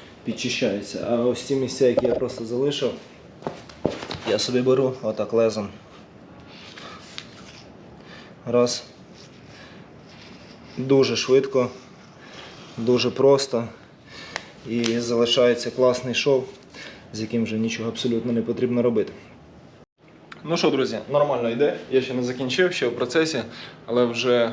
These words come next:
ось так це виглядає. Замовники тільки що приходили, подивилися, сказали, що взагалі вау. Сусіди приходили, подивилися, також вау. Е, прикольне відчуття, тому що ти нічого такого не робиш, просто валіком накатав,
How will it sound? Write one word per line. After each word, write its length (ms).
ось 100
так 200
це 100
виглядає. 500
Замовники 540
тільки 300
що 160
приходили, 500
подивилися, 680
сказали, 400
що 120
взагалі 380
вау. 380
Сусіди 460
приходили, 460
подивилися, 560
також 340
вау. 300
Е, 340
прикольне 380
відчуття, 380
тому 220
що 120
ти 120
нічого 340
такого 280
не 100
робиш, 220
просто 360
валіком 420
накатав, 540